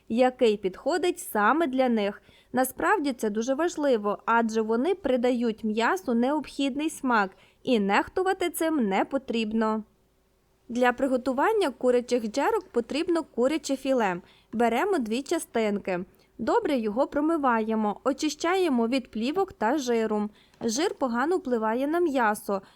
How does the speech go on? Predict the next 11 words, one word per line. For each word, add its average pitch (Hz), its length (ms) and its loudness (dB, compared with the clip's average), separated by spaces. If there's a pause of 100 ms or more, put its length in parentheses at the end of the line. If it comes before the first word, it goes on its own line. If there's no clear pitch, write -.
(140)
на 240 120 2
його 269 340 2
терміни 233 520 0
зберігання, 320 760 0 (100)
і 247 140 0
навіть 247 440 0
смак 247 420 -2
джерок 226 560 -2
може 254 300 0
бути 262 300 0
іншим. 208 540 -2